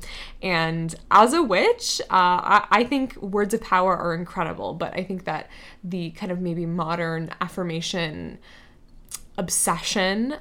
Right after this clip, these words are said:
um, is kind of getting away from the original kind of intended idea of what affirmations kind of are supposed to be. So I like to bring it back a little bit into a word of power that can help me feel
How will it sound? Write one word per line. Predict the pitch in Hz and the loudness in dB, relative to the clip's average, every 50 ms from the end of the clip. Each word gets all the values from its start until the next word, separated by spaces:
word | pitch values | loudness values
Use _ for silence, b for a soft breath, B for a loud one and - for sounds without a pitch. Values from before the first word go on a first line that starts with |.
| - | -4
um, | - 180 180 170 170 165 170 170 165 165 165 - - - | -2 0 0 0 0 0 -2 -4 -6 -6 -8 -10 -6 -2
is | 214 214 - - | -2 -2 -2 -2
kind | - 220 208 190 | -2 -2 -2 -2
of | 180 175 | -2 0
getting | - 202 190 190 190 185 | 2 2 2 2 2 0
away | 180 170 170 170 170 170 | 0 2 2 2 2 0
from | 170 - - 185 175 165 | -2 -6 -6 -6 -4 -4
the | 165 165 160 160 B B B B - | -4 -6 -6 -8 B B B B -6
original | 202 185 196 190 185 190 - - 175 165 165 | -2 2 2 2 2 2 -2 -4 -4 -4 -6
kind | - - 190 180 | -8 -10 -8 -8
of | 175 | -6
intended | 175 170 165 - - - 226 220 202 185 185 180 175 | -6 -6 -8 -8 -8 -6 -4 -4 -2 0 0 0 0
idea | 156 160 175 160 165 180 180 165 185 - - - | 0 0 -2 -4 -4 -2 -4 -2 -4 -4 -6 -8
of | 185 180 180 180 | -8 -12 -10 -8
what | 156 113 - - - - | -8 -8 -8 -8 -6 -4
affirmations | 190 185 - - 190 175 170 170 170 - - - - - - 208 - - B B B B B B B B | -4 -4 -4 -6 -6 -6 -4 -6 -6 -6 -8 -10 -10 -12 -12 -12 -14 -14 B B B B B B B B
kind | - - 415 440 | -10 -6 -4 -4
of | 466 440 | -2 0
are | 440 415 | -2 -2
supposed | - - - 359 330 - - | -2 -2 -2 -2 -2 -2 -4
to | 269 | -4
be. | 202 - - - 214 | -6 -6 -8 -10 -8
So | - - - - | -8 -6 -6 -4
I | - 208 | -2 -2
like | 220 226 226 226 | -2 -2 -2 -4
to | - 220 - - - | -6 -8 -10 -10 -14
bring | 202 190 214 220 214 208 208 202 | -10 -6 -4 -2 0 0 0 -2
it | 202 196 | -2 -2
back | 202 185 175 170 - | -2 -4 -4 -4 -6
a | 175 | -6
little | 160 147 143 151 | -6 -6 -8 -8
bit | - - - - - - | -10 -8 -10 -10 -10 -8
into | - 185 180 165 - - 180 156 147 151 170 165 - B B B B B B B B B B B - - - - | -8 -6 -6 -6 -6 -6 -4 -4 -4 -4 -6 -6 -8 B B B B B B B B B B B -18 -8 -2 0
a | 190 | 0
word | 180 175 175 175 170 165 160 | 2 2 2 2 2 2 0
of | 165 165 | -2 -4
power | - - - - - - 90 - 64 - - 220 | -8 -12 -8 -4 -4 -4 -4 -4 -8 -10 -12 -14
that | - 196 | -14 -12
can | - - | -12 -12
help | 175 - - - 190 - - | -10 -10 -8 -8 -8 -8 -6
me | 190 180 175 | -6 -6 -6
feel | 175 - - - - - - - - | -6 -8 -10 -12 -8 -6 -6 -6 -6